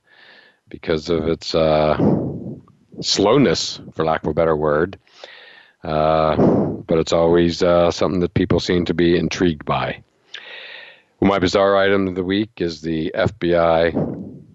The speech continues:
release on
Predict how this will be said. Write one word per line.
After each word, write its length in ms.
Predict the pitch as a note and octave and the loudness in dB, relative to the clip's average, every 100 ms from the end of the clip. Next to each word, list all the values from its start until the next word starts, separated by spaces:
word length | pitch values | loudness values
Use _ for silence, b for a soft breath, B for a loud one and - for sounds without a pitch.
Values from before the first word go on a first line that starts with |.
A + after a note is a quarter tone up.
| - | -18
release 680 | - D#2+ D#2+ F2+ G2 - - - - - B B B B B B - | -6 -2 2 2 2 -2 -6 -10 -14 -20 B B B B B B -8
on 520 | D2+ D#2 D#2 D2+ D#2 | -2 0 2 2 0